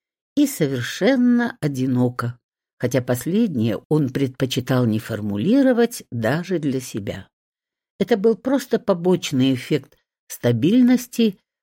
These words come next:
приемлемый баг в общей идеальной архитектуре.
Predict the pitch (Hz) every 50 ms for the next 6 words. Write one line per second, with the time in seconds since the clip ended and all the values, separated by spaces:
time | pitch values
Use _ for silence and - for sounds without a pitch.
0 | _ _ - - 139 151 147 160 185 214 254 254 254 254 247 233 233 233 233 -
1 | - 131 131 139 147 165 170 156 120 - - - - _ _ _ _ _ _ _
2 | - 120 120 147 139 123 - - 131 123 - - - 135 131 139 135 139 135 131
3 | 117 110 113 - - - 117 113 - - 117 107 - 120 - - - 131 113 92
4 | - 92 -